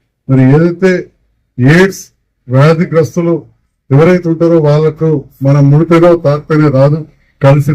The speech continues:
తింటే రాదు, కలిసి ఉంటే రాదు, కానీ ఒక సెక్షువల్ ట్రాన్స్మిటెడ్ వాటి వల్లనే వస్తుంది. కాబట్టి వాళ్ళను మనం దూరం ఉంచవద్దు, ఉంచినా కానీ నేరం అవుతుంది. దాంతో పాటుగా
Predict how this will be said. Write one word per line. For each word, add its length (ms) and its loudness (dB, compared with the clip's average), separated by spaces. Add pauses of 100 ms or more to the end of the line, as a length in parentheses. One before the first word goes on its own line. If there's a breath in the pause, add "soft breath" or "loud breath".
తింటే 260 -2 (100)
రాదు, 220 -2 (680)
కలిసి 260 0 (100)
ఉంటే 260 2
రాదు, 220 -2 (420)
కానీ 240 2 (120)
ఒక 80 -4 (280)
సెక్షువల్ 420 0
ట్రాన్స్మిటెడ్ 580 0 (480)
వాటి 240 0
వల్లనే 280 0
వస్తుంది. 320 -2
కాబట్టి 420 0 (580)
వాళ్ళను 420 0
మనం 180 -2 (500)
దూరం 300 2
ఉంచవద్దు, 440 -4 (260)
ఉంచినా 340 0
కానీ 280 0
నేరం 260 2
అవుతుంది. 280 -8 (680)
దాంతో 320 0 (100)
పాటుగా 380 0